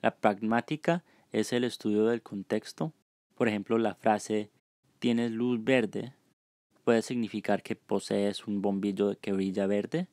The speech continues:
pero en otro contexto puede significar que el semáforo que estabas esperando ha cambiado a verde, permitiendo que cruces la intersección. O en otro contexto puede significar que estás brillando con un resplandor verde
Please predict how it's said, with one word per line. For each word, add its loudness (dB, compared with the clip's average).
pero 4
en 0
otro -2
contexto -6
puede 2
significar -4
que -4
el -2
semáforo -2
que -6
estabas 0
esperando 0
ha -4
cambiado 2
a 4
verde, -2
permitiendo -2
que -8
cruces -6
la -2
intersección. -6
O 0
en 2
otro -2
contexto -4
puede -2
significar -6
que -6
estás 0
brillando 0
con -6
un -2
resplandor -2
verde -2